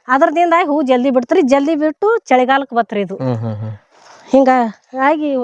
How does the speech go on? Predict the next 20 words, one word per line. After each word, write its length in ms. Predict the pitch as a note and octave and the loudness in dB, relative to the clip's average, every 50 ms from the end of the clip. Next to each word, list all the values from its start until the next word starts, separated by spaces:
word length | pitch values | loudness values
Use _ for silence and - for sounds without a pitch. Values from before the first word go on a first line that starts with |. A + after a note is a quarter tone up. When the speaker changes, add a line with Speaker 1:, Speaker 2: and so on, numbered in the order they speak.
| A3 - | -6 -6
Speaker 1:
ಕಾಯಿ 360 | - A#3 A3+ A#3+ A#3+ A#3+ A#3 | -2 -2 -2 0 -2 -4 -6
ಇನ್ನು 200 | A#3 A3 A3 G#3+ G#3 G#3 G#3 - _ - G#3+ G#3+ | -6 -6 -6 -8 -8 -8 -10 -10 _ -10 -8 -2
Speaker 2:
ಪೂರಾ 280 | - C#3+ E3+ G3 F#3+ F3 | 2 2 4 4 2 0
ಗಿಡ 240 | D3+ C#3 D3+ D#3+ F#3 G3 F#3+ | -2 -4 -4 -2 0 0 0
ಬಗ್ಗಿ 300 | D#3+ C#3 D3+ D#3+ E3 F#3 | 0 -2 -4 -4 -4 -4
ಬಿಟ್ಟದ್ರಿ, 340 | F3+ F#3+ F3+ G#3 F#3+ F3+ F3 | -4 -2 0 2 2 2 2
Speaker 1:
ಹಾ 140 | - E4+ | 2 2
Speaker 2:
ಕಾಯಿ 180 | F4+ - D3 D3+ | 0 0 0 0
Speaker 1:
ರೀ, 60 | - | -2
Speaker 2:
ವಜನ್. 220 | C#3 B2 A#2+ - B3+ | -2 -2 0 0 0
Speaker 1:
ಕಾಯಿ 180 | C4 C#4+ D4+ | 0 0 0
ವಾಜಿ 260 | D4 C4+ C4 A#3 A#3+ | 0 0 0 0 -2
ಆಗ್ಯಾವ್ರಿ 240 | A#3+ A3+ A3+ A3+ A3+ | -2 0 0 0 -2
ಸರ್. 220 | - - G#3 G3 G3 | -4 -8 -8 -6 -6
Speaker 2:
ಹ್ಮ್, 260 | G3 B2 A#2 A2+ G#2+ | -6 -4 -4 -4 -4
ಹ್ಮ್, 200 | G#2+ G#2+ G#2 G2+ | -4 -6 -8 -8
ಹ್ಮ್. 180 | G2+ G#2 G#2 | -10 -4 0
Speaker 1:
ಏನು 260 | A#3+ B3 C4 C4+ B3+ A#3+ | 2 4 6 6 4 4
ಕಾಯನ್ನು 500 | - A#3 A#3 B3+ C#4 C#4 C4 B3 A#3 A#3 | 2 2 2 2 0 0 0 0 2 2
ಎಲ್ಲ 260 | A#3+ A3+ A#3 C4 D#4 | 2 2 2 0 0